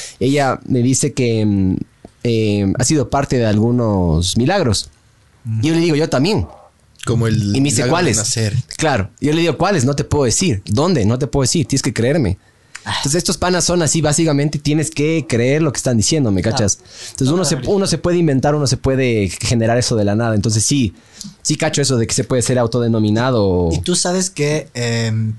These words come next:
Speaker 2: por constitución, casi todos los países, creo, em, tienen el, o sea, tenemos el derecho de culto, ¿ok? Y si tú crees en algo,
Speaker 1: Ujú.
Speaker 2: nadie puede decir que no.
Speaker 3: Ujú.
Speaker 2: O es un, un derecho. <laughs>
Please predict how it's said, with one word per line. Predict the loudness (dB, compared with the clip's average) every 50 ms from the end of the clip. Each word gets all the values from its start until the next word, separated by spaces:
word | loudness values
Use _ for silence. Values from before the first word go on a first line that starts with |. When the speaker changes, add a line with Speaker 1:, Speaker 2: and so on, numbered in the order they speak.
| -8 -6
Speaker 2:
por | -4 -4 -4 -2 -2
constitución, | -4 -4 -2 -4 -6 -6 -6 -6 -6 -4 -4 -2 -2 0 0 -2 -2 -6 -8
casi | -8 -4 -4 -4 -4 -6 -8 -12 _ -10
todos | -8 -6 -6 -4 -6 -6
los | -8 -8
países, | -8 -8 -6 -4 -2 -2 -2 -4 -6 -8 -10 -12 -12 -14 -14 -12
creo, | -10 -10 -10 -10 -12 -16 -20 -20 -20 -20 -20 -20 -20 -16 -10
em, | -6 -4 -2 -2 -2 -2 -2 -2 -2 -2 -4
tienen | -6 -6 -4 -2 -2 -2 -2
el, | -2 -2 -4 -6 -6 -8
o | -8
sea, | -6 -6 -6 -6 -8 -10 -10
tenemos | -8 -6 -4 -4 -4 -4 -4
el | -4 -4
derecho | -6 -6 -6 -6 -6 -6
de | -6 -6
culto, | -4 -4 -2 -2 -2 -4 -8 -14 -20 -20 _ _ _ _ -14
¿ok? | -14 -10 -8 -6 -4 -4 -6 -8 -12 -18 _ -10
Y | -6 -4 -2 -2 0 0 0 -2
si | -2 -4 -4
tú | -4 -6 -4
crees | -4 -2 -2 0 0 0 -2 -2
en | -2 0 0
algo, | 0 0 0 -2 -2 -2 -4 -4 -6 -6 -2
Speaker 1:
Ujú. | 0 2 2 2
Speaker 2:
nadie | 2 2 2 0 0 0
puede | 0 0 0 0 0
decir | 0 0 0 0 -2 -2 -2
que | -2 -4 -2 0
no. | 0 0 0 0 -2 -2 -6
Speaker 3:
Ujú. | -8 -10 -8 -6 -6 -6 -6 -4 -4
Speaker 2:
O | -2
es | -2 -2
un, | -2 -2 -4
un | -2 0 0 0
derecho. | 0 0 -2 -2 -4 -4 -6 -8 -8 -10 _ -20 -20 -20 -20 -20 -20 _ -20 -20 _ _ _ -6
<laughs> | -2